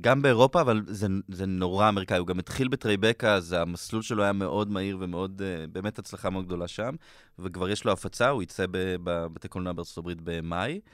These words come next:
וזהו, כן, אני הולך, אני, אני, אני פוגש אותו עם קהל מכל העולם, אה, אה, שאגב,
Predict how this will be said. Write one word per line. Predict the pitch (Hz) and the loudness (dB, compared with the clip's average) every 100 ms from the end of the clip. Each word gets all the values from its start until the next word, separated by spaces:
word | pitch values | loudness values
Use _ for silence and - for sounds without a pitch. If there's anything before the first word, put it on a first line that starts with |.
| - | -6
וזהו, | 101 110 190 | 0 4 4
כן, | 143 165 | 4 0
אני | 120 92 | 0 2
הולך, | 90 107 - | 2 2 0
אני, | 101 92 | -2 0
אני, | 95 95 | 0 0
אני | 98 101 | 0 0
פוגש | 95 - 104 | 4 4 4
אותו | 139 - 117 117 110 | 2 2 4 4 2
עם | 104 104 98 | -2 -2 -2
קהל | 98 90 107 | 0 2 2
מכל | 110 110 | 0 4
העולם, | 104 98 87 87 95 | 4 4 2 0 -2
אה, | 92 90 87 | -2 -4 -4
אה, | 90 82 64 73 - | -6 -6 -8 -10 -10
שאגב, | - 113 107 107 98 | -4 2 2 4 2